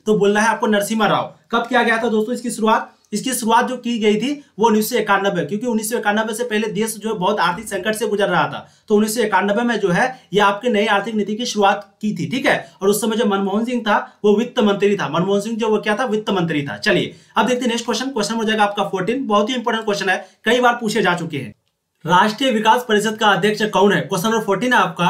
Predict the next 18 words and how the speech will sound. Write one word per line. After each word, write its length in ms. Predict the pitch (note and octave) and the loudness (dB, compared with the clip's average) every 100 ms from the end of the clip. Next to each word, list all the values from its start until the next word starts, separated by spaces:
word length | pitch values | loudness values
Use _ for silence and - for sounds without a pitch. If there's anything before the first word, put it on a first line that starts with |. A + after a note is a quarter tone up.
| - - | -2 -2
कि 60 | |
राष्ट्रीय 400 | E3 F#3 G3+ B3+ | 2 2 2 -2
विकास 360 | G3+ F#3+ G#3 G#3 | 0 2 0 0
परिषद 300 | F#3 F#3 G#3+ | -2 -2 -2
का 140 | G#3 G#3 | 0 2
जो 80 | G#3 | 2
अध्यक्ष 440 | E3 C#3 G#3+ G#3+ | 0 0 0 0
है 140 | G3 G#3 | -2 0
वो 160 | G3 | -2
कौन 280 | - G3+ G#3 | 0 2 4
है? 60 | D3+ C3+ | 2 0
राष्ट्रपति, 480 | E3+ F3 G3+ G#3+ B3 - - | 0 0 -2 -2 -4 -6 -6
उपराष्ट्रपति, 540 | F#3 G3 F#3+ G3 A3 | 0 2 2 -2 -4
प्रधानमंत्री, 640 | A3 E3 F3+ G3 F#3 G3+ A#3 | -4 0 0 0 -2 -4 -4
या 60 | |
फिर 120 | G#3 | -2
मुख्य 240 | G3 G#3+ G3 | -4 -2 -2
न्याया-, 300 | E3+ D#3+ | 0 0